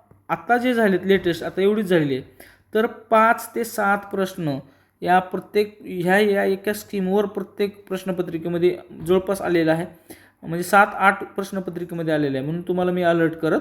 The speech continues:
आहे. केंद्र सरकारच्या सवलतींचा लाभ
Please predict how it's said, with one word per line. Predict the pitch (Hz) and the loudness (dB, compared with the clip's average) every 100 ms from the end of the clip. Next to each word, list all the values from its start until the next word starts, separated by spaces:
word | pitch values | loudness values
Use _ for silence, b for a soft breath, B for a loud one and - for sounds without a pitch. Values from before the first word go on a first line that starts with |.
| - | -2
आहे. | 165 135 127 - b b b - | -6 -6 -10 -18 b b b -4
केंद्र | 190 220 | -2 -2
सरकारच्या | 240 233 233 240 240 240 175 214 - _ b b b _ - - | -2 -2 2 2 2 0 0 -2 -8 _ b b b _ -20 -4
सवलतींचा | 196 208 220 233 233 247 240 240 240 233 - 247 247 | 2 2 4 0 -2 -8 -6 -8 -8 -12 -2 2 2
लाभ | 240 202 208 | 4 4 4